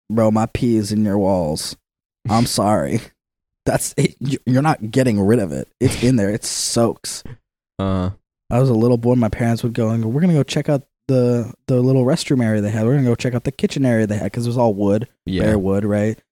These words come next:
Speaker 1: There's nails on the fucking. By the way, terrible idea of my parents to bring me to that. It was incredibly dangerous. There was loose
Speaker 2: Mm-hmm.
Speaker 1: nails everywhere.
Speaker 2: Yeah.
Speaker 1: And I was wearing flip-flops and cargo shorts,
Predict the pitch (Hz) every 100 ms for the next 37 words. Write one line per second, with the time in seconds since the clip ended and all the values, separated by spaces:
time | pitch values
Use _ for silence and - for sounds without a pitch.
0 | - 123 101 95 95 101 107 98 - 113
1 | 113 - - 196 135 - - _ - -
2 | 277 269 190 151 139 147 127 131 - 135
3 | 117 - 120 117 101 95 95 - 160 143
4 | - 226 180 147 120 113 104 117 123 113
5 | 123 160 113 123 123 117 - 107 110 90
6 | 82 85 - 98 90 110 135 139 117 -
7 | - 147 - - 117 78 - - - 117
8 | 101 - - - 123 101 - 76 - -